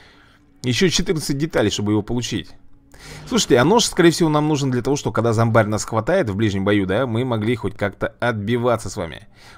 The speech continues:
Вау, тридцать частей вот этой вот штуки Легион, которая называется. Я хочу, ребята, я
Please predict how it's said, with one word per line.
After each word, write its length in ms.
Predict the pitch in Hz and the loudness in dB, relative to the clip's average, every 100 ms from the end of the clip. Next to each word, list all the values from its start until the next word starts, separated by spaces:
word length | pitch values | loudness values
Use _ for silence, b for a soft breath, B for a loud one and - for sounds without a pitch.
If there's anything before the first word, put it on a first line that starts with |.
| B | B
Вау, 380 | - 131 131 107 | -2 2 2 0
тридцать 420 | 104 127 139 123 | -2 -2 -2 -6
частей 400 | 123 110 139 139 | -6 -6 0 2
вот 160 | 120 113 | 2 0
этой 220 | 113 113 | -2 -2
вот 360 | 113 113 - - | -2 -2 -6 -8
штуки 380 | - 135 113 | -6 -6 -2
Легион, 400 | 107 107 110 110 | -2 0 0 0
которая 240 | 92 95 92 | -2 -8 -6
называется. 380 | 92 90 - 87 | -6 -6 -8 -8
Я 220 | 90 117 | -6 -6
хочу, 300 | 101 85 82 | -6 -10 -10
ребята, 320 | 60 58 - | -10 -10 -10
я 220 | 85 87 | -8 -10